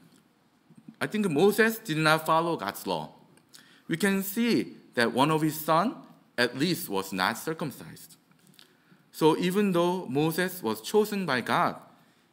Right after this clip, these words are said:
he had to follow all the laws of God.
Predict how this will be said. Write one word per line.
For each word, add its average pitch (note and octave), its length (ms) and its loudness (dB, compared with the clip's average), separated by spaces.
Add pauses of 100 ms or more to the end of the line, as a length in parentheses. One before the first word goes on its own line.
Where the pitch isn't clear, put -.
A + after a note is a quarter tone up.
he F3 200 -4
had C3 240 4
to D#3 100 -6
follow D#3 520 2
all C#3+ 440 4
the C#3 180 2
laws A#2 420 6
of F#2+ 160 -4
God. F2 280 -4